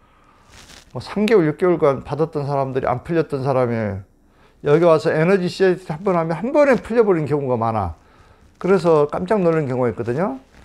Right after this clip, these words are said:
이게 아무리 내일 풀려고 여러분들 뭐, 뭐 씨포 테크닉이다, 뭐 후두구 기저부 이완법이다 하지만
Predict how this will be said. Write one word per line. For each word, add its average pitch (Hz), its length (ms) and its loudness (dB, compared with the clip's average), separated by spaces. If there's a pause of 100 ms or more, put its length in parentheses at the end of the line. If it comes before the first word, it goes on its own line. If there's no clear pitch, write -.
(160)
이게 208 140 -4
아무리 294 440 0
내일 226 200 6
풀려고 202 760 2
여러분들 175 440 0
뭐, 156 640 0 (440)
뭐 - 100 -8
씨포 202 400 0
테크닉이다, 160 840 0
뭐 151 480 0 (180)
후두구 185 440 -2
기저부 156 380 0
이완법이다 151 520 -2
하지만 139 680 -2